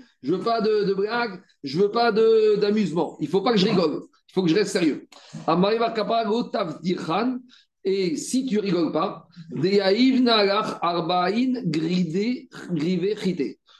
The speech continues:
Je te donnerai quarante mesures de blé.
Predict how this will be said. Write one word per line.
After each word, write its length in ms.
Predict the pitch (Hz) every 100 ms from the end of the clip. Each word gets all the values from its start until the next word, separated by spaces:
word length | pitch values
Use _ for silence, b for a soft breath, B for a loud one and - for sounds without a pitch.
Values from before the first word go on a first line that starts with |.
| b
Je 140 | 123 175
te 180 | 180 202
donnerai 680 | 190 196 185 180 131 - B B _ _
quarante 560 | 220 208 208 247 - - _ b b b -
mesures 580 | 170 233 175 190 233
de 100 | 175
blé. 340 | 180 156 104